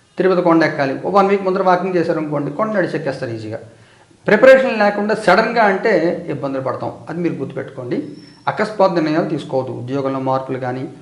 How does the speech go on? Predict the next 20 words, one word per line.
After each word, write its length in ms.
ఆ, 380
ఉద్యోగం 360
అనేది 300
చదువుకోవాలనుకునే 720
వాళ్ళు, 460
ఇలాంటివి 360
రకరకాల 400
ప్రయత్నాలు 360
ఏవైతే 220
ఉంటాయో, 680
జీవితం 240
ప్రభావం 520
చూపించే 200
ప్రయత్నాలు 460
ఏవైతే 220
ఉంటాయో, 420
వాటిని 460
ముందు 200
ప్రిపేర్ 460
తీసుకోవాలి. 540